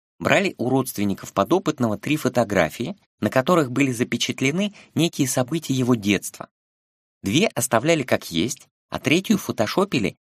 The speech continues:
делали фотографию полета испытуемого на воздушном шаре. После чего испытуемых трижды, с интервалом в несколько дней, вызывали на интервью,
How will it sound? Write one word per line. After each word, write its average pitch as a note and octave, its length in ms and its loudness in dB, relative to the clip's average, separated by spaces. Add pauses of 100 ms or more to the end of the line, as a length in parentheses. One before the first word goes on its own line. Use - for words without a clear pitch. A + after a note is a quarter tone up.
(140)
делали D3 420 4
фотографию B2 640 0
полета A#2+ 420 -2
испытуемого D#3 760 0
на A2 120 -2
воздушном A2 420 -2
шаре. - 340 -2 (1000)
После B2+ 280 2
чего F3 280 0
испытуемых C3+ 720 0
трижды, C#3 600 2 (260)
с - 140 -4
интервалом G#2+ 520 4
в F#2 60 -6
несколько G#2 440 -2
дней, A2+ 320 0 (280)
вызывали A#2 500 4
на G#2+ 180 0
интервью, A2+ 640 0